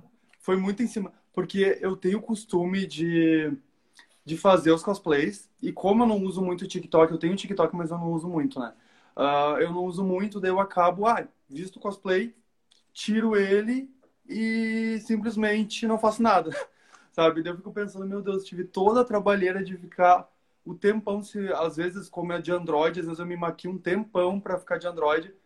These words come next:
pra tirar só umas duas fotos e, ah, não, não quero mais, vou tirar.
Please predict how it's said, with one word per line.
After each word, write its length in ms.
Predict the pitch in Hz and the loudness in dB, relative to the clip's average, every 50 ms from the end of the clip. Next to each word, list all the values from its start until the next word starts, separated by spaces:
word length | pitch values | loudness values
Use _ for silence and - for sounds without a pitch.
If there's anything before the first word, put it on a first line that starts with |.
| _ _ _ _ _ _ _ _ - | _ _ _ _ _ _ _ _ 0
pra 160 | 196 202 202 | 2 2 2
tirar 260 | 196 - 202 196 196 | 2 0 0 -2 -2
só 220 | 196 - 202 202 202 | -2 -2 -4 -4 -2
umas 200 | 214 220 208 180 | -2 -4 -6 -6
duas 300 | 170 202 208 220 214 - | -4 -4 -4 -4 -4 -4
fotos 460 | - 196 180 190 190 - 202 180 208 | 0 2 2 2 0 -2 -10 -4 -2
e, 20 | |
ah, 160 | 240 262 247 | 0 0 0
não, 180 | 220 208 196 196 | -2 -4 -6 -6
não 120 | 190 190 | -8 -8
quero 180 | 180 180 180 185 | -6 -6 -6 -4
mais, 240 | 180 175 170 170 175 | -4 -6 -6 -6 -8
vou 140 | 170 175 165 | -10 -12 -14
tirar. 340 | - - 160 143 127 - | -10 -6 -6 -6 -6 -6